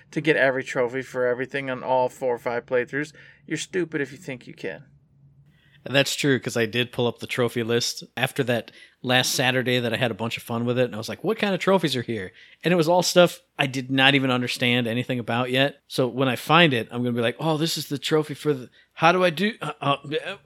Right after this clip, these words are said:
Speaker 2: uh, I screwed it up."
Speaker 1: Mm-hmm. Oh, Jesus, yeah. So I'm not gonna do it. I'm just gonna enjoy the damn game. So that's a side thing, though. I'm gonna put that on the sideboard for now, just because, you know, we got game after game coming out. And in the meantime,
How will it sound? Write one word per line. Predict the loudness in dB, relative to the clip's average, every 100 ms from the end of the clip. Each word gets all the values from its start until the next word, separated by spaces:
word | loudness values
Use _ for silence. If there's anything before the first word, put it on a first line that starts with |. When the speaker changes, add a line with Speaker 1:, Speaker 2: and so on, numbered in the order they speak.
| -2
Speaker 2:
uh, | 0 2
I |
screwed | 0 0 -2
it | -2
up." | -8
Speaker 1:
Mm-hmm. | _ _ -8 -4
Oh, | 0 -2
Jesus, | -2 -6 -6 -12 -8
yeah. | -8 -8 -16
So | -2 2 4
I'm | 4
not | 4 4
gonna | 4 2
do | 2
it. | 2
I'm | 0
just | -4
gonna | -6
enjoy | 0 2
the | 2
damn | 0 -4 -4
game. | -8 -10 -14 -20 -20 -20 -2
So | 4
that's | 4 4
a |
side | 4 6 6 4
thing, | 0 2
though. | 2 2 0 -4
I'm | -6
gonna | -4
put | 0 0
that | 4 4
on | 4 2
the | -4
sideboard | -2 0 0 0 -4 -4
for | -6 -4
now, | -2 -2 -6 _ _ _
just | -4 -4
because, | -4 2 4 4 2
you |
know, | 0 0 -2
we | -4
got | -2 -2
game | -2 -2
after | -2 -4
game | -8 -8 -8
coming | -10 -8 -8
out. | -8 -10 -16 -20 -20 -20 _ _ -2
And | 0
in | 0
the |
meantime, | 0 0 0 0 2 0 -2